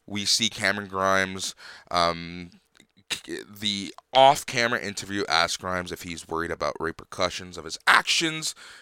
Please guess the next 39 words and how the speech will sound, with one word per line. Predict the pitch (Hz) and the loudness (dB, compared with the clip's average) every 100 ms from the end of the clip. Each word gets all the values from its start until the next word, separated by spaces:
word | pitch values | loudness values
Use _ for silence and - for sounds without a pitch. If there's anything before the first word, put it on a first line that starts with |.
| - | -6
um, | 87 82 76 | -2 -2 -4
'cause | 85 | -10
if | 87 - | -12 -10
you | 92 | -10
recall, | - 202 170 | 0 6 6
he | 123 92 | 6 -4
attacked | 85 - 76 - | -8 0 0 0
Dexter | - - - | -6 -8 -8
Lumis | 104 165 147 - | -4 -4 -4 -4
not | 117 | -4
too | - | -4
long | 113 107 107 | -4 -4 -4
ago. | 107 104 104 - - - - - - | -2 -2 -2 -8 -18 -18 -20 -20 0
Um, | 98 95 101 | 4 4 4
Grimes | 127 135 139 113 | 8 8 8 4
laughs | 107 101 107 | 4 6 4
and | 110 | -2
says | - 98 90 - | -4 0 0 -2
he's | 104 92 | -8 2
not | 147 190 | 6 8
afraid | 151 151 151 147 | 6 4 4 4
of | 127 110 | 2 -4
zombie | 110 123 123 123 | 4 6 6 4
referees | 107 104 - 113 123 113 | 2 2 0 -2 0 0
or | 104 | -2
Lumis, | 107 123 120 117 - - - | -2 -2 0 -2 -2 -8 -16
and | - 76 | -18 -6
brags | 82 92 95 | 2 2 0
about | 82 78 | -6 -8
hitting | 87 107 120 117 117 | -4 -2 -2 -4 -8
the | 104 | -10
cave-in | - - 101 120 117 113 113 120 | -10 -8 -2 0 2 2 0 0
on | 92 92 80 | 0 0 0
him, | 78 71 - - | -8 -10 -12 -16
and | 87 | -12
he | 78 | -2
walks | 98 95 - | 4 4 4
off | 95 90 85 | 2 2 0
laughing. | 76 78 - 76 | -2 -2 -4 -12